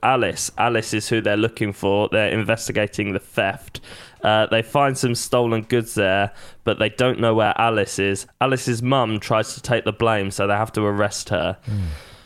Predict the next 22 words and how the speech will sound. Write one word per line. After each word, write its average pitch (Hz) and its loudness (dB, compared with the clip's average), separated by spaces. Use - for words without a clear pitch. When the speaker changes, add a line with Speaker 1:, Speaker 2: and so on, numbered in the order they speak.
Speaker 1:
Not 185 2
guilty 175 2
in 139 2
the 131 4
court - 2
case, 113 2
the 131 0
victim 127 0
says 117 0
he's 113 -2
going 120 2
back - 0
to 123 0
work. 117 0
Uh, 113 4
the 104 -4
victim's 110 -2
in, 104 0
like, 104 2
a 113 -6
comedy, 107 0
crutches 101 -2